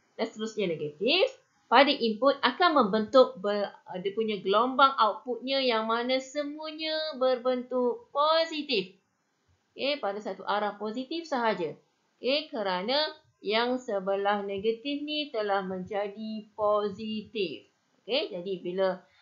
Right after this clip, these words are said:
membentuk semuanya positif, kita namakan rektifikasi gelombang penuh. Terdapat beberapa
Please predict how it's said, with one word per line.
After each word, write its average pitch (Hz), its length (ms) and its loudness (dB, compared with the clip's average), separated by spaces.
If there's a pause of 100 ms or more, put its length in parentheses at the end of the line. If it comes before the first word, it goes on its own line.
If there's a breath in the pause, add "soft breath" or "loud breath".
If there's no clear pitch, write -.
(140)
membentuk 190 400 -4
semuanya 349 400 -2
positif, 247 480 -2
kita 202 220 -10
namakan 185 580 -6
rektifikasi 240 1300 -2
gelombang 226 640 4
penuh. 311 560 2 (1500)
Terdapat 277 720 4
beberapa 302 480 2